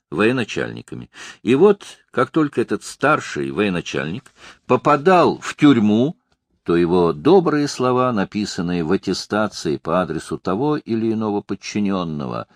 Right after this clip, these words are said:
воспринимались как похвала врага народа. Теперь очень легко было приписать любому из командиров связь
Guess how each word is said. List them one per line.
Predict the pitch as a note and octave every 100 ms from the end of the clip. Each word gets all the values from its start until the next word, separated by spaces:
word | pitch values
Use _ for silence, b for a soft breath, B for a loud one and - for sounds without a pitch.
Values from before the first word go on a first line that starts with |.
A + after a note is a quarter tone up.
| b b
воспринимались | G#2 A#2 - G#2+ G2+ B2+ C#3 B2 -
как | - G#2+ -
похвала | A2 A2 - F2+ F#2 A#2 E3 F3+ _ -
врага | C#2+ D#2 F2 C#2 G2
народа. | A#2 D#2+ C2 B1+ G#1+ A#1+ _ _ _ _ _ _ _ _ _ _ _
Теперь | F2+ G#2 F#2+
очень | F#2 - F2+
легко | F2 - -
было | F2+ F2+ E2 E2 D2
приписать | - E2+ D#2+ - F2 D#2 E2+
любому | G#2+ C#3 G2 F#2 D#2 C#2 -
из | F2+ -
командиров | E2+ D#2 D2 E2 C3 C#4 -
связь | - D#2 F2+ D3+ F#3 -